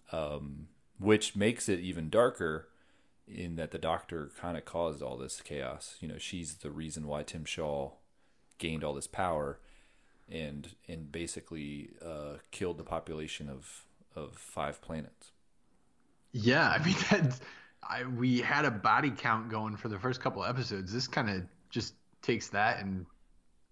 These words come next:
Speaker 2: throws it out the window, doesn't it?
Speaker 1: Yeah, no, we can't number, we can't put a number on this. I mean, and it's, it's a, a recurring theme with Doctor Who. You know, the, the, ultimately the Doctor, for as much as they save people,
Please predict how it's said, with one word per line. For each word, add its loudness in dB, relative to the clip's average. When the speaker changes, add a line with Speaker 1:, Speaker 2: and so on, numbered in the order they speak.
Speaker 2:
throws 0
it 2
out 4
the -4
window, 2
doesn't 2
it? -6
Speaker 1:
Yeah, 2
no, -2
we -8
can't -6
number, -4
we -4
can't 0
put 0
a 0
number 0
on 2
this. 0
I 2
mean, 0
and 2
it's, 0
it's -2
a, -4
a 4
recurring 2
theme 0
with 0
Doctor 2
Who. 0
You -2
know, 0
the, -2
the, -6
ultimately -2
the -10
Doctor, 0
for -4
as -4
much -2
as -2
they -2
save 2
people, -2